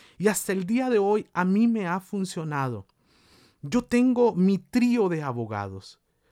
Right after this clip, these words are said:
¿Compuesto por quiénes? Lo primero, el Espíritu Santo. Es el que nos convence de pecado, de justicia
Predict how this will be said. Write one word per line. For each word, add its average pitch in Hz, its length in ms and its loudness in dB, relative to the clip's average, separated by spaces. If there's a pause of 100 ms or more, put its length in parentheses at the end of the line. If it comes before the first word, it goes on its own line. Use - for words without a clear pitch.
¿Compuesto 247 500 -2
por - 220 -2
quiénes? 117 420 -8 (320)
Lo 123 140 -6
primero, 156 480 0 (420)
el 131 120 -2
Espíritu 139 420 -4
Santo. 101 440 -8 (920)
Es 190 180 -2
el 214 80 0
que 202 100 -2
nos 185 160 0
convence 160 540 0
de 135 140 2
pecado, 196 640 -2 (160)
de 120 160 -8
justicia 180 840 -6